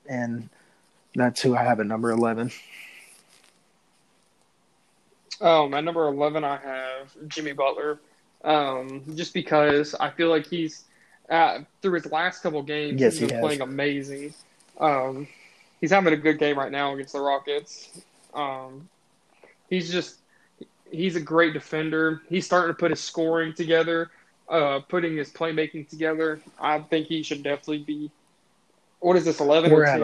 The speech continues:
Speaker 1: eleven.
Speaker 2: Yeah, I think he's definitely top fifteen for sure. Um, I, you could argue before the season he was
Speaker 1: Yes,
Speaker 2: top
Speaker 1: you could.
Speaker 2: ten, but he's just not played much this season,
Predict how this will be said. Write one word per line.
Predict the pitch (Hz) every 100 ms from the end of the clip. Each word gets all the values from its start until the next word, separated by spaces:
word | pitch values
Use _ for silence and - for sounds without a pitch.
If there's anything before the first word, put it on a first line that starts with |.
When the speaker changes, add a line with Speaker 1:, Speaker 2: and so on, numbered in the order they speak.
| 110
Speaker 1:
eleven. | 123 120 123 - _ _ _ _ _ _ _ _ _ _ _ _ 196 _ _ _ 180 _ -
Speaker 2:
Yeah, | 156 147 147
I | 170
think | 180
he's | 175 156
definitely | 156 151 165 151 147 147
top | - 147 143
fifteen | 151 - 165 151
for | 139
sure. | - 156 156 147 147 _ _ _ _ _ -
Um, | 151 139 139 143 139 _ - _ -
I, | - - 139
you | 190 196
could | 196
argue | 165 180 165
before | 151 - 190
the | 180
season | - 170 156 156
he | 143
was | 117
Speaker 1:
Yes, | 98
Speaker 2:
top | 117
Speaker 1:
you |
could. | 117 -
Speaker 2:
ten, | 160 147 143 139
but | 143 147 -
he's | 160
just | 151 156
not | 143 120
played | 165 151 147
much | 139 -
this | 147
season, | - 151 147 151 156